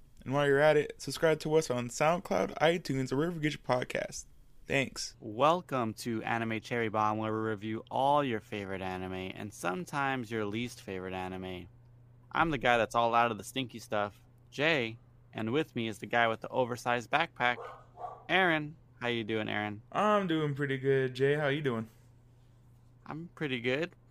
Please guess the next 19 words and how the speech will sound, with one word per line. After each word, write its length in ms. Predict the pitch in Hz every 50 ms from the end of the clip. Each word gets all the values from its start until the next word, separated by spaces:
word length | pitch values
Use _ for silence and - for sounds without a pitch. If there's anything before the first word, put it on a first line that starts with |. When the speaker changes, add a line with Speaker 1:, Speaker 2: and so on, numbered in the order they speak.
| - - - - - -
Speaker 2:
Pretty 160 | 143 135 127
good. 260 | 120 131 131 143 160
Speaker 1:
Mm-hmm. 240 | 175 190 196 - -
Speaker 2:
And, 160 | 120 123 123
uh, 180 | 123 120 120 120
what 280 | 113 123 170 180 - - _ _ - -
anime 800 | 156 156 151 147 147 143 143 139 135 135 131 127 123 123 127 123
did 200 | 131 131 120 117
we, 240 | 123 123 120 117
uh, 320 | 113 110 110 107 107 107 107 107 - - - - - - - - - _ - - - - - - - - - - - -
watch 400 | 104 110 110 104 - - - -
this 240 | 110 101 - -
week? 460 | - 101 90 - - - - - - - - - - - - -
Speaker 1:
We 140 | - 156 180
watched 560 | 175 170 170 175 175 180 180 - - - 135
the 160 | 131 131 123 123
Picking 440 | 120 - - 202 190 - 185 175
Up 200 | 165 165 156 -
classic. 720 | - - 151 143 151 160 165 160 - 117 113 139 107 -